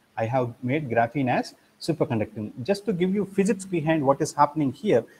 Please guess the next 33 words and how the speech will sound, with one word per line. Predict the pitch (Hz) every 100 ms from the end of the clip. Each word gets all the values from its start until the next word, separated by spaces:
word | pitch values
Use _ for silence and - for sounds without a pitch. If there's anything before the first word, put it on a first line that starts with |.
| - -
let | 139
me | 175
take | 160 156
another, | 151 143 196 - -
uh, | 131
simplistic | 120 - 196 208 - 170
example | 127 120 151 147 202 - _ -
wherein | 113 135 185 240 - _
I | 120 120
have | 143 147
niobium, | 131 165 185 190 233
which | 143
is | 123
a | 117 127
superconducting | 135 143 147 147 147
material, | 143 156 180 277 - - - 113
deposited | 143 147 185 180 180 190 -
on | 139 226 - - 110
gold | 127 156 165
substrate. | - 104 - - 104 -
Gold | 110 135 151
is | 139
a |
conductor, | - 139 151 - 214 - 127
niobium | 135 139 143 147
is | 135
an | 240 - -
island. | 120 120 104 -
So | -
what | 147 147 208 156
usually | 180 190 196
happens | 139 151 - 196 -
is, | 180 117 -